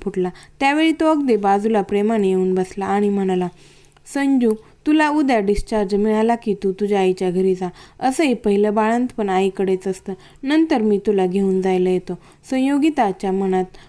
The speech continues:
मात्र शंकेची पाल चुकचुकली. तिने सरळच विचारलं, "सुबोध, नक्की काय झालं आहे? आधी तुम्ही सगळ्यांनी माझ्या आईला 'आम्ही करू बाळंतपण' म्हणून सांगितलं ना, मग आता काय झालं? बाळ झाल्यावर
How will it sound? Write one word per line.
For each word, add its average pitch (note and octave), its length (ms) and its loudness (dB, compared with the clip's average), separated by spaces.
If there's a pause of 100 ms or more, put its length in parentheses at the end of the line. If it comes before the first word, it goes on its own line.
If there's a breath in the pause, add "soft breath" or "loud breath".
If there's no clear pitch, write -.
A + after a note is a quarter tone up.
(100)
मात्र A#3 420 0
शंकेची G3+ 500 -2
पाल F#3 300 0
चुकचुकली. F#3+ 1000 -4 (420 loud breath)
तिने D4 280 2
सरळच G#3+ 520 0
विचारलं, F#3 460 -2 (340 loud breath)
"सुबोध, D4 280 2
नक्की G#3+ 380 -2
काय F#3 260 0
झालं F3+ 260 -2
आहे? F3 160 -4 (360 loud breath)
आधी C4+ 320 0
तुम्ही A#3+ 360 -2
सगळ्यांनी G#3+ 720 0 (280 loud breath)
माझ्या A3 340 2
आईला A3+ 340 0
'आम्ही G3 360 2
करू G3 280 0
बाळंतपण' F#3+ 600 0
म्हणून G#3+ 320 0
सांगितलं F#3+ 560 -2
ना, F#3 80 -2 (380 loud breath)
मग C4+ 260 0
आता G3+ 300 -2
काय F#3+ 280 -2
झालं? F#3 340 -2
बाळ F#3+ 220 2
झाल्यावर F#3 360 -2